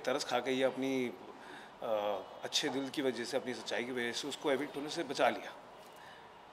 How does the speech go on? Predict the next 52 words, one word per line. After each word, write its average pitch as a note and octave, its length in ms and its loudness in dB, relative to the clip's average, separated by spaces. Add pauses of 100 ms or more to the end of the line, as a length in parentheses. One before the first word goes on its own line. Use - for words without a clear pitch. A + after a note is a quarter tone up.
(120)
पर C3 100 6
इसने E3 280 2
तो E3+ 140 0
सिर्फ D3+ 200 -2
ऐसा A#2 240 2
नहीं D3 140 2
हुआ C3+ 160 8
कि C3+ 120 2
उसके B2+ 200 -4
साथ C3 160 4
वो B2 80 0
instance A#2 400 -2
हुआ, G#2+ 80 2
उसने D3 400 0 (300)
उसको D3 220 0
बाकायदा B2+ 440 4
plot E3 320 10
किया D3+ 200 8
उस A#2+ 160 2
instance A2+ 280 -6
को B2 100 -2
अर्चना A2 240 -2
के, G#2+ 120 -4 (560)
अर्चना A#2+ 300 0
के A#2+ 260 4
against, A2 520 -4
जैसा A#2+ 200 -2
सलमान A#2 280 -2
सर A2 160 -4
ने A2+ 60 -2
भी A2 80 0
कहा G2 160 -2
था। - 160 -8 (540)
और B2+ 120 6
वो D#3 120 4
plot C#3 280 6
करने C#3+ 260 2
के C#3+ 80 0
बाद C3+ 180 6
जब C3 160 -4
वो C3+ 80 0
उस B2 100 -2
मुद्दे A#2+ 220 -2
पे C3+ 80 2
पहुंचा A2+ 640 2
और A2+ 460 0
जैसे A#2+ 220 0
ऐसे C3 180 0
करके C3+ 280 2
कर, C3 200 6
कर, B2+ 120 4
कर, B2 320 2